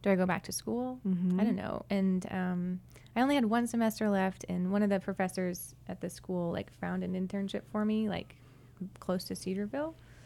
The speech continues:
Speaker 1: um, with a worship pastor he knew and trusted. And, and so we decided I would go back to school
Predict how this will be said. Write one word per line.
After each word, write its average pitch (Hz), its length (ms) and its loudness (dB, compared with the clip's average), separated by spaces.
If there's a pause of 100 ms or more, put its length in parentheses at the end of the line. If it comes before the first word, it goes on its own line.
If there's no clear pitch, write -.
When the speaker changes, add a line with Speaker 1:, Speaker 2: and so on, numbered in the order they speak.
(540)
Speaker 1:
um, 185 540 0 (920)
with 247 140 6
a 262 60 6
worship 254 300 0
pastor 214 300 0
he 208 120 2
knew 190 240 2
and 180 140 0
trusted. 180 480 -4
And, 175 260 -2 (440)
and 196 120 -4
so 185 400 -2
we 208 100 2
decided 208 360 2
I 190 80 6
would 180 120 4
go 190 140 2
back 202 200 0
to 202 100 -6
school 196 540 -2